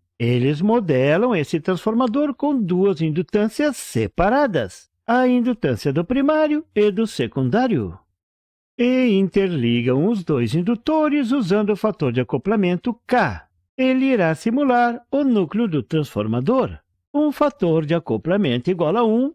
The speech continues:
indica que todo o fluxo magnético criado no primário vai cruzar o secundário. Na prática, parte desse fluxo se dispersa. O que o pessoal do L T Spice sugere é que mantenha o fator de acoplamento K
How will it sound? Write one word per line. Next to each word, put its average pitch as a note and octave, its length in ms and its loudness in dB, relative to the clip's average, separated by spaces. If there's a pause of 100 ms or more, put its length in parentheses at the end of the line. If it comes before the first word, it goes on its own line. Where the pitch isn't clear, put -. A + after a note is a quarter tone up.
indica D3+ 520 -2
que B2 160 -4
todo A3 480 0
o C4 40 -4
fluxo F3+ 400 -4
magnético D3+ 680 -2
criado B2+ 400 -2
no D3 100 0
primário C#4 720 -2
vai D3 260 0
cruzar D3+ 520 -2
o B2 80 -2
secundário. D3 720 -2 (300)
Na C4+ 160 0
prática, G3 840 0
parte A#2+ 500 -4
desse B2 300 -2
fluxo D4 520 -2
se C3 200 -2
dispersa. D#3 720 -4 (720)
O E3 80 -4
que F#3+ 200 0
o F#3+ 100 2
pessoal C#3+ 560 -2
do A#2+ 160 0
L G#3 240 0
T G#2+ 320 -2
Spice F#3+ 540 -2
sugere G3 640 0
é G3 100 0
que D3+ 200 -2
mantenha E3+ 460 0
o G#3 40 0
fator F#3+ 320 -2
de A2+ 100 -2
acoplamento A2+ 680 -2
K G3 400 -2